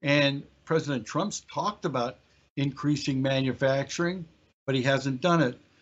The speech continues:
because his policies have rewarded those for going offshore.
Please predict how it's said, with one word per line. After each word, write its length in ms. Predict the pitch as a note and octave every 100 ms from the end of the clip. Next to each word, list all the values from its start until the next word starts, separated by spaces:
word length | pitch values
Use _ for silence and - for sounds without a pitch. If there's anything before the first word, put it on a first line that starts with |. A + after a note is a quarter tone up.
| _
because 340 | C3+ B2+ D3+
his 200 | C#3 C#3
policies 640 | - E3 F3+ F#3+ - D3 C#3+
have 180 | C#3 C3
rewarded 640 | B2+ C3 F#3+ G3+ C3+ A#2
those 360 | B2+ B2+ C3 - _ _
for 120 | D#3+
going 320 | C3 C#3+ C#3+
offshore. 760 | C3+ C#3+ C#3+ - A3 G#3 D3